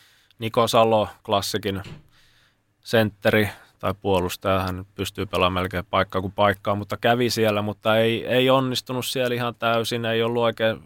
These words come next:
sarjana ehkä sellainen, että, että, että tota, olisi hyvin onnistunut. Sitten oli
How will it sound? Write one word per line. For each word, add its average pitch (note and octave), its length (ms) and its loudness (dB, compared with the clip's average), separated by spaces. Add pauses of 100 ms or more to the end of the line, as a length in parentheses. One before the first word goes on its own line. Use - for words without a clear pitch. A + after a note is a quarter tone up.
(160)
sarjana A2 480 0
ehkä G#2+ 200 -6
sellainen, A2 480 -2
että, G#2 160 -10 (220)
että, F#2 360 -18
että - 100 -20
tota, F#2 340 0 (640)
olisi G#2 220 -2 (320)
hyvin A2 280 4
onnistunut. G2+ 600 0
Sitten G2+ 300 -4
oli G#2 280 4